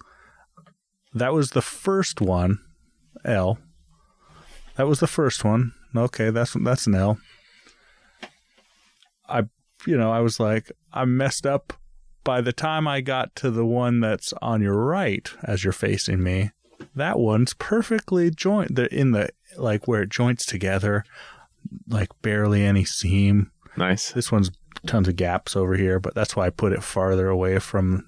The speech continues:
Speaker 1: from you.
Speaker 2: I see. Yeah. Okay. I could see all those gaps.
Speaker 1: And, uh, anyways, turned out well, and I was able to order, I ordered up another Kreg tool.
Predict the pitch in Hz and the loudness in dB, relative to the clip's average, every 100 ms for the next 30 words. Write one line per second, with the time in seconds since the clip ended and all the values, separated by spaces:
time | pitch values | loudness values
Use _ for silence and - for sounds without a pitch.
0 | - - 101 98 95 98 107 131 - 80 | -10 -2 0 2 2 2 0 -2 0 2
1 | 90 101 120 127 127 - 101 107 117 120 | 2 2 2 2 0 -2 -4 -2 -4 -6
2 | - 101 82 76 80 90 - 139 - 117 | -6 -2 0 2 0 0 -2 -4 -4 -4
3 | 110 104 101 98 98 95 92 _ _ _ | -2 0 0 0 0 -2 -4 _ _ _
4 | _ _ _ _ _ _ - - 143 143 | _ _ _ _ _ _ -8 -2 0 0
5 | - 143 151 147 131 147 - - - 117 | 0 -2 -2 0 0 -2 -6 -10 -4 -2
6 | 113 - - 120 117 113 110 117 - 107 | -2 -6 -8 -2 0 2 2 0 -2 -6
7 | - 117 113 107 98 - 113 107 104 104 | -2 0 2 0 0 0 0 2 2 2
8 | 98 101 104 104 - - 104 107 120 - | 2 2 2 -2 -2 -2 0 0 -2 -4
9 | - - 127 123 135 | -12 0 2 4 2